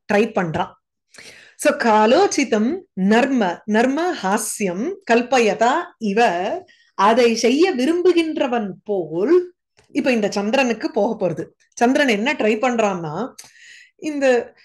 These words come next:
வயசானவாளுக்கு திடீர்னு ஒரு, அ, ஒயிட் ஹேர் வந்துட்டா, or, அ, ச-, யங்கா இருக்கக்கூடியவர்களுக்கு திடீர்னு ஒயிட் ஹேர் வந்துட்டா ஒரு நிமிஷம் நம்ம பார்த்து சிரிப்போமோ இல்லையோ?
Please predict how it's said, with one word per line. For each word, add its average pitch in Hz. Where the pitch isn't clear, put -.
வயசானவாளுக்கு 320
திடீர்னு 359
ஒரு, 262
அ, 220
ஒயிட் 233
ஹேர் 294
வந்துட்டா, 240
or, 349
அ, 320
ச-, 269
யங்கா 349
இருக்கக்கூடியவர்களுக்கு 277
திடீர்னு 339
ஒயிட் 302
ஹேர் 320
வந்துட்டா 254
ஒரு 359
நிமிஷம் 370
நம்ம 330
பார்த்து 330
சிரிப்போமோ 330
இல்லையோ? 214